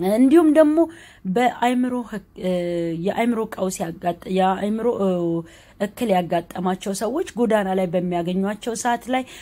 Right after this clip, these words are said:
ወደ መቄዶንያ ከ-፣ ይዘው በመሄድ፣ እ፣ ቢኒም፣ እ፣ የመቄዶንያው፣ እ፣ መስራች ማለት ነው፣ ከእነሱ ጋር በሚያደርጉት፣ እ፣ መልካም ስራ ስለሚያውቃቸው ሁሌም፣ እ፣ በሩን ከፍቶ ይዘውለት ለሚሄዱ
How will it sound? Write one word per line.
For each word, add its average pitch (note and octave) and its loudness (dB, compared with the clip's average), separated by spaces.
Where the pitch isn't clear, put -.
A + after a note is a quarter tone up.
ወደ D4 2
መቄዶንያ B3 0
ከ-፣ G#3+ -2
ይዘው G3+ 2
በመሄድ፣ G3+ 0
እ፣ G3 4
ቢኒም፣ C#4 4
እ፣ G3+ -2
የመቄዶንያው፣ F#3+ 0
እ፣ F3+ -2
መስራች F#3+ -2
ማለት F#3 -2
ነው፣ F4 2
ከእነሱ C4 2
ጋር B3+ 2
በሚያደርጉት፣ G#3 0
እ፣ F#3 -2
መልካም G3+ -2
ስራ G3 -2
ስለሚያውቃቸው A3 -2
ሁሌም፣ D#4+ 6
እ፣ G#3 2
በሩን F#3+ 4
ከፍቶ F3 -6
ይዘውለት A3 -2
ለሚሄዱ F3+ 0